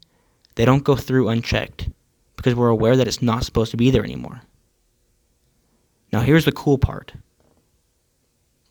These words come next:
If our bodies don't know the difference between us thinking a negative thought compared to it actually happening,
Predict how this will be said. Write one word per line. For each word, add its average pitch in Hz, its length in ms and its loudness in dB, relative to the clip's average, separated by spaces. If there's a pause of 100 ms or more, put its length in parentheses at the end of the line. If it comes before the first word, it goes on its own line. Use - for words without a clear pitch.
(800)
If 139 160 -2
our 147 240 4
bodies 127 520 2 (120)
don't 131 240 2
know 123 160 2
the 113 80 0
difference 120 400 -6
between - 260 -4
us 113 140 -6
thinking 110 340 -2
a 107 60 -2
negative 117 320 -4
thought 120 360 -2 (840)
compared 120 340 2
to 127 80 -2
it - 100 -8
actually 123 320 -6
happening, 139 560 -8